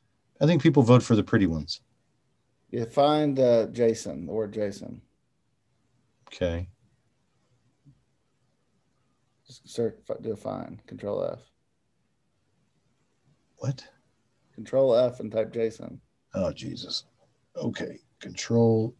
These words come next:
Speaker 1: F and type Jason.
Speaker 2: All right, go to the next one. It's only three.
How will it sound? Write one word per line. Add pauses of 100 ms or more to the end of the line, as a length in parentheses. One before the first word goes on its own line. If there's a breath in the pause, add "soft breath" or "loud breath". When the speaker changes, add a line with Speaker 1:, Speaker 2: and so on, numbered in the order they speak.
(280)
Speaker 1:
F (120)
and
type
Jason. (3250 loud breath)
Speaker 2:
All
right,
go
to
the
next
one. (2500)
It's
only
three.